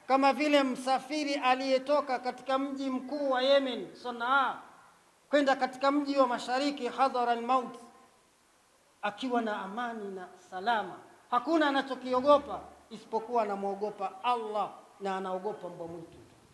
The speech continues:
katika wanyama wake. Hakuna atakayewagusa. Amani itakayekuwepo.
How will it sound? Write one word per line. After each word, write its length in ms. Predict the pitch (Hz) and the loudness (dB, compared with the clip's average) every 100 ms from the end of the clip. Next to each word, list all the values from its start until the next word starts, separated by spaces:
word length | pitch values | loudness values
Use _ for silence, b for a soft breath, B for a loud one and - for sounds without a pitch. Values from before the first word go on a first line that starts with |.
| - | -20
katika 240 | 156 - | -20 -14
wanyama 300 | 160 156 147 143 | -14 -12 -14 -14
wake. 180 | 135 - - - - - - - _ _ _ _ _ _ _ | -14 -16 -20 -20 -20 -20 -20 -20 _ _ _ _ _ _ _
Hakuna 380 | 233 233 285 247 | -4 -2 -2 -2
atakayewagusa. 720 | 208 190 202 170 165 156 147 135 - _ _ _ _ _ _ _ _ _ _ _ _ | -4 -8 -8 -8 -10 -16 -18 -20 -20 _ _ _ _ _ _ _ _ _ _ _ _
Amani 400 | 208 220 262 240 220 | 0 6 6 6 0
itakayekuwepo. 800 | 202 202 185 - 175 - - | -6 -8 -8 -6 -8 -8 -16